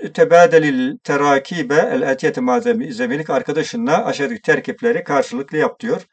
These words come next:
Mülahaza, istahdimül eşya'lleti havlek. Etrafındaki şeyleri kullan. Meze ma'ak.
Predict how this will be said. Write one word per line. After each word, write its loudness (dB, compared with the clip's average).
Mülahaza, 2
istahdimül -2
eşya'lleti -2
havlek. -4
Etrafındaki -2
şeyleri 0
kullan. -2
Meze 6
ma'ak. 0